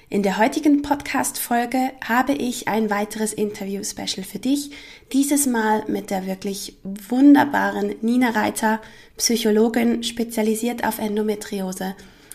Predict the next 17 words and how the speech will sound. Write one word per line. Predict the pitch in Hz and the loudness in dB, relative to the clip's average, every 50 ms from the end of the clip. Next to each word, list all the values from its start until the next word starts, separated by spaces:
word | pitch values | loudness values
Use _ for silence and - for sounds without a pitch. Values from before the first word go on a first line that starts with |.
| - - | -8 -4
Und | 202 202 196 | -4 -4 -2
vielleicht | - - 208 190 185 190 190 - | -2 -2 0 0 0 -2 -2 -6
kennst | - - 185 185 190 - - | -8 -6 -6 -6 -6 -6 -6
du | 202 | -6
sie | 196 202 190 190 185 - - | -6 -4 -4 -4 -6 -6 -8
von | - - 262 269 285 285 285 285 285 285 | -4 -2 2 4 8 8 8 8 6 2
Social | 285 - 226 233 226 233 226 220 | 0 -2 0 0 0 0 -2 -2
Media, | 214 214 214 214 208 214 214 214 202 208 208 - - - - - - _ | 0 0 0 0 2 2 0 0 0 -4 -6 -10 -16 -20 -20 -20 -20 _
von | - - 226 220 | -4 -2 -2 0
Instagram | - 214 214 208 214 - 214 208 - - 196 196 196 196 196 196 - - - - _ _ | 0 0 -2 -2 -4 -6 -8 -8 -6 -6 -4 -2 -2 -4 -4 -6 -10 -18 -20 -20 _ _
als | - 196 190 190 196 196 - 208 | -6 -4 -2 -2 -2 -2 -2 -4
Mitgefühlt | 196 190 190 - - - - - 202 - 214 - - | -4 -6 -6 -8 -10 -10 -8 -6 -6 -6 -6 -8 -10
Coaching. | - - - - - - - - - - - - - _ _ _ _ _ _ _ _ _ _ _ - | -8 -6 -6 -6 -6 -6 -6 -6 -8 -10 -12 -16 -20 _ _ _ _ _ _ _ _ _ _ _ 2
Nina | 240 233 240 233 | 2 4 6 6
und | 226 226 220 | 6 6 4
ich | - 233 233 - 240 | 2 0 0 0 0
haben | 220 220 226 202 | 2 2 0 -2